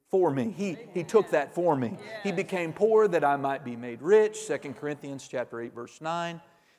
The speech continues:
that by His stripes we are healed, First Peter two twenty-four, right? The chastisement of our peace was upon Him,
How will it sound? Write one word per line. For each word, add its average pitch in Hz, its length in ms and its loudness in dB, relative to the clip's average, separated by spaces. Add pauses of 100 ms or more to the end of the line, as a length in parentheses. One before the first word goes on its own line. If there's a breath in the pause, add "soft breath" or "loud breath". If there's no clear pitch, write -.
that 143 160 2
by 131 160 2
His 117 200 -8
stripes 180 540 -2
we 131 160 -6
are 110 120 -6
healed, 185 420 2
First 110 240 -10
Peter 117 180 -10
two 110 200 -16
twenty-four, 165 1400 0
right? 143 340 0 (400 loud breath)
The 135 80 -4
chastisement 160 760 0
of 123 80 -4
our 120 140 -2
peace 185 380 -10
was 131 160 -8
upon 113 320 -10
Him, 160 420 -10